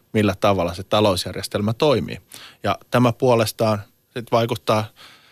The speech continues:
siihen talousjärjestelmän kokonaishahmoon. Ja jos me yritetään kuvata, kuvata tota taloutta ikään kuin matemaattisesti,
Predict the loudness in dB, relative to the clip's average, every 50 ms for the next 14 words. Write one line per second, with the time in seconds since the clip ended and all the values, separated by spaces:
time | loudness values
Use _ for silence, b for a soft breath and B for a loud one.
0 | B B B B B B B B _ _ -2 0 2 2 4 4 2 2 2 2
1 | 0 -2 -4 -4 -2 -2 -2 0 0 0 0 0 0 0 0 -2 -2 -2 -4 -4
2 | -4 -6 -6 -4 -2 -2 -2 0 0 0 0 0 -2 -4 -6 -6 -4 -4 -4 -4
3 | -4 -2 -2 -2 -2 -2 -4 -8 -8 b b b b b _ b b b b b
4 | b b b b _ _ _ _ -4 -2 0 2 0 0 -2 -6 -10 _ -4 -4
5 | -4 0 0 0 0 -2 B B B B B B 0 2 2 2 2 0 0 0
6 | 0 0 0 0 -2 -4 -2 0 2 2 2 2 0 0 0 0 0 -2 -6 -6
7 | -8 -4 -4 -4 -4 -2 -4 -4 -4